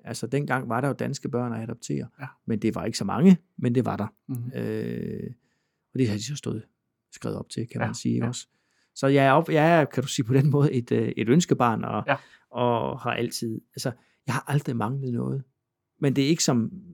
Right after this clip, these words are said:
Speaker 1: når man siger det i dag, skal man passe på, for så er nogen, der så tror, så har man bare fået alting. Det har jeg ikke.
Speaker 2: Jeg er selv enebarn,
Speaker 1: Ja,
Speaker 2: så
Speaker 1: altså,
Speaker 2: jeg ved det.
Speaker 1: ja,
Speaker 2: <laughs>
Speaker 1: øh, øh, ja, det var ikke sådan, at man, at, øh, altså,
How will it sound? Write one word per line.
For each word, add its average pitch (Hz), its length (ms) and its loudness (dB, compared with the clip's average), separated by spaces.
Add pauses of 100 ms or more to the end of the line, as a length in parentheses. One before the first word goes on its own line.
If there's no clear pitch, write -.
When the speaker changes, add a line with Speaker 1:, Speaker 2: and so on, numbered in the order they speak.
(140)
Speaker 1:
når 131 180 -6
man 120 140 4
siger 160 200 8
det 143 100 6
i 139 40 6
dag, 135 180 2
skal - 120 -6
man 104 100 -2
passe - 160 -8
på, 127 200 0
for - 60 -20
så - 100 -4
er 131 40 0
nogen, 127 200 -2
der 123 60 -2
så 120 120 -8
tror, 127 220 -2
så 139 100 -4
har - 20 0
man 120 60 -2
bare 120 100 0
fået 131 300 2
alting. 127 360 -4
Det 156 80 2
har 165 160 0
jeg 117 80 -2
ikke. 120 140 -6 (540)
Speaker 2:
Jeg 120 40 0
er 113 40 2
selv 120 220 0
enebarn, 113 380 -2 (200)
Speaker 1:
Ja, 135 100 -4 (180)
Speaker 2:
så - 140 -4
Speaker 1:
altså, 139 200 2 (160)
Speaker 2:
jeg 120 140 -2
ved 131 100 0
det. 127 240 -8
Speaker 1:
ja, 151 120 2 (500)
Speaker 2:
<laughs> 139 400 2
Speaker 1:
øh, 139 60 2
øh, 135 60 2
ja, - 100 -2
det 165 160 6
var 156 80 6
ikke 156 120 2
sådan, 165 200 2
at 120 120 0
man, 123 120 -4
at, 120 300 -6
øh, 110 380 -2 (360)
altså, 123 240 -8